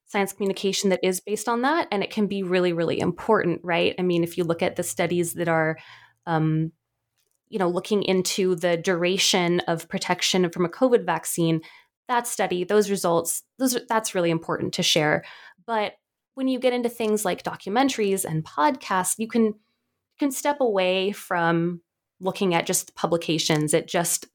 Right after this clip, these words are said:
things that have made it through the peer review process. And exactly, like, look at the science as a whole, look at what's happened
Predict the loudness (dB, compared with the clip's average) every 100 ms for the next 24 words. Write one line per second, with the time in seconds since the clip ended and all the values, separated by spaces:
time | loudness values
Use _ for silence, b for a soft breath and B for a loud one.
0 | _ -4 -2 -2 -2 0 2 2 0 -2
1 | -2 -2 -2 -2 0 -2 -6 -2 -4 2
2 | 0 0 -4 B B B -6 -4 2 2
3 | 2 -2 -2 -2 -2 -4 -2 -2 -2 -2
4 | -6 -2 2 2 2 0 -2 -2 -2 0
5 | 2 0 -4 -4 0 0 0 _ _ 0
6 | 2 2 -4 -4 -4 0 2 2 0